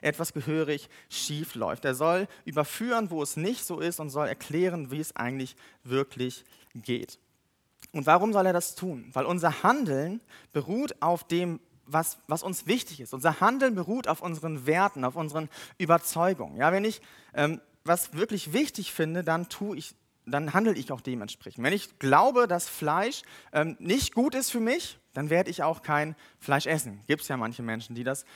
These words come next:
so machen. Oder wenn ich eine, eine Se-, eine Serie gesehen habe mit so einem, ähm, Zeichentrick-Menschen, der viel Spinat isst und dadurch ganz stark geworden ist, und ich glaube das wirklich, und ich lese vielleicht auch einen Artikel dazu und da steht das auch nochmal drin,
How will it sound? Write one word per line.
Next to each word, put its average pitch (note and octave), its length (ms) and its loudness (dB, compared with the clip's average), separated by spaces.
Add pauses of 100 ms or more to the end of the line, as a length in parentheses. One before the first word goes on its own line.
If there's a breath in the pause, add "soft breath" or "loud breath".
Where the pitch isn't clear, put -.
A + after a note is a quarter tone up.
(140 loud breath)
so F3 160 2
machen. E3+ 320 4 (260 loud breath)
Oder E3 180 8
wenn F#3+ 120 6
ich G#3+ 180 0
eine, F3 240 6
eine E3 240 0
Se-, E3 260 0
eine D#3+ 160 -2
Serie G#3+ 320 2
gesehen G3 280 2
habe F#3 100 2
mit F3 160 -4
so E3 60 -2
einem, D#3 360 -2
ähm, C#3+ 320 0 (580 loud breath)
Zeichentrick-Menschen, A3 960 2
der F#3+ 120 2
viel G3 160 -2
Spinat F#3 520 6
isst A3+ 220 4
und G3+ 80 -2
dadurch F#3+ 300 4
ganz F#3+ 160 2
stark A#3+ 320 8
geworden D#3+ 440 4
ist, G#3 300 0 (220 loud breath)
und - 100 0
ich A#3 140 0
glaube C4 320 10
das F3+ 240 4
wirklich, G#3 360 2
und E3 60 0
ich D3+ 100 -6
lese A3+ 200 4
vielleicht G#3 240 4
auch F3 80 0
einen F#3 80 -4
Artikel A#3 420 2
dazu F#3+ 260 2
und G3+ 100 -2
da E3+ 100 0
steht A3 180 -2
das F3 160 -2
auch A3 160 6
nochmal G#3 260 4
drin, G#3 300 2